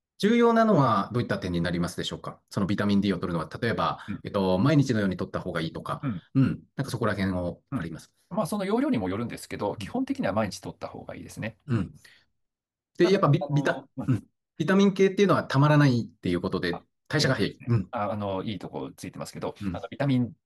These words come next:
Speaker 2: ビタミンはですね、水に溶けるのと油に溶けるのがあります。
Speaker 1: うーん。
Speaker 2: で、水に溶けるのはすぐ流れていくんですけど、
Speaker 1: あ、そうなんですね。
Speaker 2: 油に溶けるのは溜まっていきます。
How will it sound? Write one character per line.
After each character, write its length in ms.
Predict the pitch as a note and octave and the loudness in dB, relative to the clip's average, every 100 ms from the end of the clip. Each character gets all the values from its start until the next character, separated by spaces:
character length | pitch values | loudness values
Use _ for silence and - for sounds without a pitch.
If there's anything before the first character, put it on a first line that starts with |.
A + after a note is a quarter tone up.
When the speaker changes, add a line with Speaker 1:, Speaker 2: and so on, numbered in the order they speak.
| _ | _
Speaker 2:
ビ 100 | C3+ | -2
タ 100 | G3+ | -2
ミ 100 | A2 | -2
ン 20 | |
は 80 | D2+ | -6
で 60 | - | -8
す 80 | |
ね、 100 | D#2+ | -12
水 200 | F2+ C3 | -8 -6
に 80 | F#3+ | -6
溶 80 | F3 | -6
け 100 | - | -8
る 80 | G2 | -8
の 100 | D2+ | -8
と 200 | D2 - | -8 -6
油 180 | - A#2+ | -2 -2
に 60 | |
溶 60 | A2+ | -4
け 100 | - | -10
る 60 | |
の 80 | - | -12
が 60 | - | -16
あ 20 | |
り 60 | - | -18
ま 80 | |
す。 80 | - _ - _ | -20 _ -20 _
Speaker 1:
う 60 | C3 | 4
ー 20 | |
ん。 20 | |
Speaker 2:
で、 60 | E3 | 6
水 160 | E3+ | 8
に 160 | E3+ E3 | 8 6
溶 60 | - | 2
け 100 | A#3 | -4
る 60 | |
の 100 | A3+ | 0
は 200 | D4+ A2+ | 0 0
す 160 | - C3 | -2 -4
ぐ 80 | F#2 | -2
流 100 | F2+ | -2
れ 100 | E2+ | -4
て 80 | - | -6
い 20 | |
く 100 | - | -14
ん 40 | - | -16
で 60 | |
す 100 | - | -4
け 60 | - | 2
ど、 40 | |
Speaker 1:
あ、 40 | C#3+ | 4
そ 100 | F#3 | 6
う 20 | |
な 100 | A2 | 4
ん 60 | F2+ | 2
で 60 | |
す 100 | F2 | -2
ね。 80 | F#2 | -4
Speaker 2:
油 80 | - | -2
に 20 | |
溶 0 | |
け 0 | |
る 20 | |
の 60 | A2 | -4
は 60 | |
溜 100 | - | -4
ま 80 | F2 | -6
っ 60 | - | -6
て 80 | - | -10
い 20 | |
き 80 | - | -18
ま 80 | |
す。 60 | - | -20